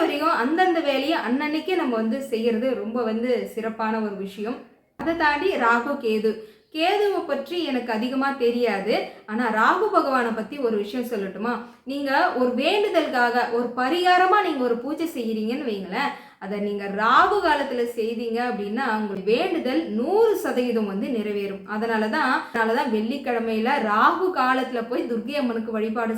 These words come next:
செய்யணும்னு சொல்றாங்க. தீராத கடன் பிரச்சனை இருக்கு அப்படின்னா ஞாயிற்றுக்கிழமையில நாலு to ஆறு ராகு காலம் இல்லையா, அந்த நேரத்துல போயிட்டு பைரவருடைய வழிபாடு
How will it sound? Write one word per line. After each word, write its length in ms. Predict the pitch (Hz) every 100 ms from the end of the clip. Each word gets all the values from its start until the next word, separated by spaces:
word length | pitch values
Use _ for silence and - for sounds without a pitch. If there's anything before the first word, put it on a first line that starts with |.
| 220
செய்யணும்னு 400 | 202 196 214 240 226
சொல்றாங்க. 380 | 202 196 190 262 - - -
தீராத 640 | 233 269 285 277 294 330 392
கடன் 260 | 240 262 349 320
பிரச்சனை 380 | 254 262 233 220
இருக்கு 240 | 220 220 262
அப்படின்னா 320 | 226 214 233 226 - - - 220
ஞாயிற்றுக்கிழமையில 1040 | 247 320 370 349 - 254 240 226 214 240 220 277 226
நாலு 300 | 247 320 330 294
to 80 | 247
ஆறு 160 | 220 233 214
ராகு 240 | 220 247
காலம் 260 | 220 196 196
இல்லையா, 200 | 240 262 - - 190
அந்த 180 | 233 285 247 240
நேரத்துல 440 | 320 359 349 254 226
போயிட்டு 360 | 214 214 214 277 - - - - 240
பைரவருடைய 760 | 269 403 466 427 381 320 294 247
வழிபாடு 540 | 220 226 311 302 226